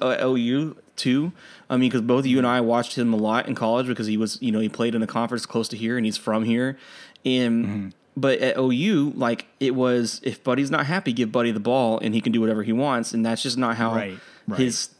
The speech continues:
Speaker 1: stint in the N B A has been anywhere, you know, and he's been to two different teams
Speaker 2: Mm-hmm.
Speaker 1: now and had the same problem. So,
Speaker 2: Yeah.
Speaker 1: you know, it, eventually there's gonna be a point where he's gonna have to step up if he wants to be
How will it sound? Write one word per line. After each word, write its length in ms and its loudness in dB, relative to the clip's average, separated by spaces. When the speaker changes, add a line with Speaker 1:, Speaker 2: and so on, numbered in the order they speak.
Speaker 1:
stint 400 -2
in 120 0
the 140 0
N 80 0
B 140 0
A 80 0
has 120 -6
been 240 0
anywhere, 520 -2
you 100 0
know, 120 2
and 80 0
he's 140 -4
been 140 -2
to 80 -2
two 120 -2
different 220 0
teams 220 0
Speaker 2:
Mm-hmm. 80 -2
Speaker 1:
now 80 0
and 80 -2
had 240 -4
the 80 -12
same 220 -2
problem. 440 -2
So, 360 0
Speaker 2:
Yeah. 200 -2
Speaker 1:
you 100 0
know, 260 2
it, 160 -2
eventually 460 2
there's 180 2
gonna 160 2
be 140 2
a 40 2
point 340 0
where 280 2
he's 200 -2
gonna 140 0
have 200 0
to 60 -6
step 340 0
up 280 0
if 160 -4
he 80 2
wants 260 0
to 100 -4
be 420 0